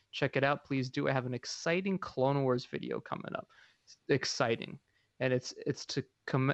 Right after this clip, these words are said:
commemorate the ten, I'm sorry, the one year anniversary of the show coming back, where, um, Steele and me were at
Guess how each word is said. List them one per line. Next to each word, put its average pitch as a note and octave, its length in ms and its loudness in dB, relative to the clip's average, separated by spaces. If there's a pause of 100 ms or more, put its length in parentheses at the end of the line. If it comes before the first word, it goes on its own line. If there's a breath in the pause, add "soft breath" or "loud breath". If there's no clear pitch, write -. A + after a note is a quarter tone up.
(140)
commemorate E3+ 580 4
the - 80 -8
ten, D#3 540 0
I'm C3 140 2
sorry, - 380 0
the C3 80 2
one C#3+ 340 4
year C3 360 4 (500)
anniversary C#3 600 2
of B2+ 60 0
the B2 40 -4
show C3 280 2
coming B2+ 320 -2
back, A2+ 420 -2 (580 soft breath)
where, A#2+ 360 2 (180)
um, A#2 420 -2 (1040)
Steele C#3 640 2
and C3 160 2
me C3 160 2
were B2 200 0
at A#2 320 0